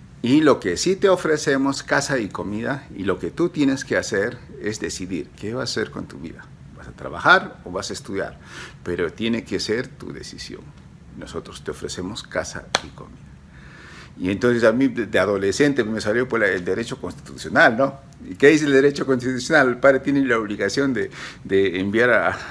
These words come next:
a darles, eh, educación secundaria a, a sus hijos, ¿no? Entonces, eh, y ver la realidad para mí fue, ¿no? Pero mi mamá es mi mamá adoptiva, mi papá es mi papá adoptivo, no son mis padres, no tienen una obligación conmigo.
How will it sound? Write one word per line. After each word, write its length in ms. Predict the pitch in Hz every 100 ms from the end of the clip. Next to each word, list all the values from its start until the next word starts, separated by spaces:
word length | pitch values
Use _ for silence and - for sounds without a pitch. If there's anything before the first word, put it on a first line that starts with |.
| -
a 60 | 87
darles, 380 | 95 123 127 -
eh, 240 | 95 85
educación 640 | 87 90 90 135 127 104 -
secundaria 720 | 92 - 95 98 117 104 82
a, 240 | - -
a 60 | -
sus 220 | 90 -
hijos, 280 | 175 - 71
¿no? 240 | 85 113
Entonces, 640 | 123 - 87 90 82 78 -
eh, 280 | 76 - - - - - - -
y 380 | 82 78 78 80 - - - - - - - - - -
ver 280 | 92 135 147
la 140 | 123
realidad 440 | 95 90 98 110 120
para 180 | 85
mí 260 | 85 104 117
fue, 580 | - 104 95 87 50 87
¿no? 240 | 82 98 120 - - - - - - -
Pero 200 | 82 87
mi 140 | 82
mamá 480 | 80 78 95 98 101 -
es 160 | -
mi 100 | 90
mamá 200 | 76 85
adoptiva, 380 | 80 76 135 127
mi 140 | 76
papá 300 | 69 - 107
es 60 | 117
mi 80 | 117
papá 220 | 98 113
adoptivo, 320 | 113 98 151
no 120 | 135 143
son 140 | 139
mis 160 | 123 123
padres, 240 | 143 123
no 100 | 139
tienen 240 | 139 131
una 200 | 120 117
obligación 500 | 104 92 82 87 104
conmigo. 500 | 101 76 95 107 71